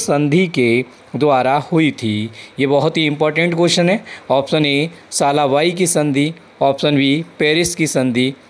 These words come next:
ऑप्शन सी, श्रीरंगपट्टम की संधि, ऑप्शन डी, पुरंदर की संधि। तो गाइज, इस क्वेश्चन का सही आंसर है ऑप्शन सी, श्रीरंगपट्टम की संधि।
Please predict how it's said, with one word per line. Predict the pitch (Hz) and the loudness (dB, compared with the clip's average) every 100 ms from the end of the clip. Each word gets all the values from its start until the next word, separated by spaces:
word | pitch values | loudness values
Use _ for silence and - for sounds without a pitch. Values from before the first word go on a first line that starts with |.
| - | -4
ऑप्शन | 135 135 165 | -2 0 0
सी, | 151 147 143 156 - | 0 0 0 0 -4
श्रीरंगपट्टम | - 160 160 156 147 170 160 151 143 - 185 | -2 0 2 2 0 0 -2 -4 -6 -4 -2
की | 165 | -2
संधि, | 147 135 131 120 123 - - - | 0 0 0 0 0 -4 -18 -2
ऑप्शन | 139 135 147 143 | -2 0 0 0
डी, | 143 123 123 - - - | 0 0 -2 -6 -20 -2
पुरंदर | 165 151 127 110 | 0 0 0 0
की | 107 104 | -2 -4
संधि। | - 101 92 98 104 - - | -2 -4 -4 -6 -8 -14 -6
तो | 123 | -2
गाइज, | 135 151 175 175 - - | 0 0 -2 -6 -18 -4
इस | 147 175 | -2 0
क्वेश्चन | 175 170 175 | 0 0 0
का | 151 147 | 0 -2
सही | 139 135 156 190 | 0 0 2 2
आंसर | 165 147 165 151 | 2 0 0 0
है | 156 131 127 - - - | 2 2 0 -6 -18 -2
ऑप्शन | 131 139 151 147 | 0 2 0 0
सी, | - 190 156 170 175 - | 0 0 2 0 -2 -14
श्रीरंगपट्टम | - 165 156 156 160 139 147 151 147 139 - - 143 | -4 -2 2 2 2 2 2 0 0 -4 -4 -2 -2
की | 123 113 | -2 -4
संधि। | 117 101 92 95 | -2 -4 -4 -6